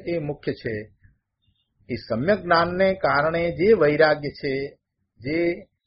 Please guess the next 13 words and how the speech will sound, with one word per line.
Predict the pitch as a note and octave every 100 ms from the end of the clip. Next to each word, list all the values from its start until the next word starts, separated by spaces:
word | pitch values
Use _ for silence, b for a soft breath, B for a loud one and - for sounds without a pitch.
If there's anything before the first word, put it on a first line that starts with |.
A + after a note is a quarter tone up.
| _
રાગ, | G#2+ A#2+ C#3+ D#3
દ્વેષ, | C#3+ D3+ D#3 - C3+ - _ _ _ _ -
મિથ્યાત્વનો | A2+ - D3 C#3 C#3+ C#3 F#2+
અભાવ | A2 C3 C#3+ B2+
થયો | C3 F3
છે, | - B2 G2 G2 _ _ _ _ _ _ _ _ _ _ _ _ _
એ | C3+ E3+
જ | F#3 D#3
એને | C3+ C#3 D3+ G#2 G2 G2 _ _ _ _ _ -
નિદ્રાનું | G#2+ A#2+ A#2 B2+ B2 A2+
કારણ | G#2 G2+ G2
થાય | F#2 F#2+ -
છે. | - _